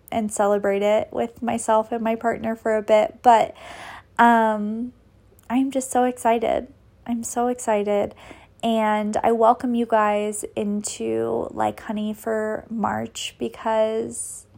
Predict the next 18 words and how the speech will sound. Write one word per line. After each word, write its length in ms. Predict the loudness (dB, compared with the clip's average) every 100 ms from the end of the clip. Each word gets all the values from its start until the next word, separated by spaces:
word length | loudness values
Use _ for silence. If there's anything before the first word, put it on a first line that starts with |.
| -18
the 180 | -8 -4
energy 680 | -2 0 -2 -4 -4 -2 -2
is 640 | -2 -4 -4 -6 -10 -14 -20 -20 -20 -20 -20 -20 -20 -20 -20 -20 _ -6
going 260 | 2 4 4
to 60 |
be 100 | 0
so 360 | -4 0 4 4
amazing. 760 | 2 -2 -2 -4 -4 -4 -4 -6 -8 -16 -18 -20 -20 -20 -20 -20
So, 380 | -14 -6 -2 -2
so 240 | -2 -2 -2
amazing. 760 | -4 -6 -8 -8 -8 -8 -10 -14 _ _ _ -20 -8
So 280 | 4 6 6
I 140 | 4
love 280 | 2 2 2
you 80 | 0
guys 260 | 0 0
so 160 | -2 -2
deeply. 680 | -4 -8 -2 0 0 0